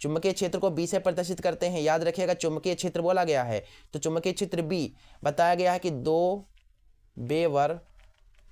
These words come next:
मीटर, मीटर ऐसे करके कर दो और यहाँ पर माइनस दो, ठीक है, ये दिया गया है हमको। चुंबकीय क्षेत्र हमें इतने वेबर, अ, मीटर इनवर्स दिया गया है, इनवर्स दो। आगे हमको बताया गया है कि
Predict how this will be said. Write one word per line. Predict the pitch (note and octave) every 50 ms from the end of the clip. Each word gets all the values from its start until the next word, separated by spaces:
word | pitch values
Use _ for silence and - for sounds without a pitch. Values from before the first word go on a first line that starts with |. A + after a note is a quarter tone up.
| - - - - - _ - _ _ _ _ - - - - - - -
मीटर, | B2 B2+ D3 E3 E3 E3 - B2+ B2 - - D#3+ - - - - - _ _ _ _ _ _ _ _ - - - - - - - - - - - - - - - - - - - - - - - -
मीटर | B2+ C3 C3+ C#3 D3+ D3 C#3
ऐसे | C3 B2+ - - C3
करके | C3+ B2+ - C3+ A2+ A#2+ A2+ - -
कर | - - F2+ G2 G2+
दो | A2+ A#2 D3+ - - -
और | - G#2+
यहाँ | A#2 A#2 A#2
पर | C3 C3+
माइनस | C3 F#2 E2 D#2 F#2 - -
दो, | - - - - - - - - -
ठीक | - D#3+ D#3
है, | G3 F#3+
ये | F3 D#3+ D#3
दिया | C3+ C3+ C3 B2 A2
गया | A2 G#2+ G2 G#2
है | A2 G#2
हमको। | G2+ G2 - - - - - - - - - - - - - - - - - -
चुंबकीय | - D3+ D3+ D#3 - F#3 F3+
क्षेत्र | - - F3+ E3 E3+ F3
हमें | E3+ F#3 F3
इतने | D#3+ - F3 E3+
वेबर, | E3 E3+ D#3+ E3 D#3 C#3+ C#3+ C3+ - -
अ, | - C#3
मीटर | D3 D3 D3 D3 D3+ D#3+ D3+
इनवर्स | D3 C#3 C#3+ C#3 C3+
दिया | B2+ B2+ A#2+ A#2
गया | A#2 A2+ G#2+ G2+
है, | A2 G#2 F#2+ - - - _ _ _ _ _ -
इनवर्स | C3+ C#3+ C#3 D3 C#3+ B2+
दो। | A#2+ B2 A2 - - - - - - - - - -
आगे | C#3 D3 E3 F3+
हमको | F#3+ F#3+ F3 F#3+ F3+
बताया | F3+ - F3 E3+ E3
गया | D#3 E3+ E3 D#3+
है | E3+ F3+
कि | F#3+ G3+